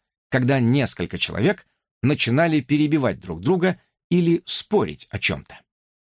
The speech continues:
Продемонстрировала раздражение, когда всплыла роль лунной плесени. Не особо удивилась,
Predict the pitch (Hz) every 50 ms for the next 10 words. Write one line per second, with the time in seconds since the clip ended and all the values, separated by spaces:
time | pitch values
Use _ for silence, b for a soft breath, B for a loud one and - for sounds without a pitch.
0 | _ _ _ _ - 127 160 151 117 151 160 160 156 147 - - - - 156 190
1 | 190 180 175 165 170 175 165 - - 135 131 147 180 165 147 139 165 196 202 160
2 | 113 107 107 98 123 175 214 208 131 98 82 - _ _ _ _ _ _ _ -
3 | 120 120 123 143 147 135 - _ _ - - - - - 143 160 156 147 131 117
4 | 117 135 165 156 - - - 120 131 135 127 123 120 120 143 147 - - 98 80
5 | - - - - - - - _ _ _ _ _ _ _ _ _ _ _ _ -
6 | 113 127 135 151 160 147 - - 220 196 208 202 180 139 139 120 113 113 110 101
7 | 107 107 - -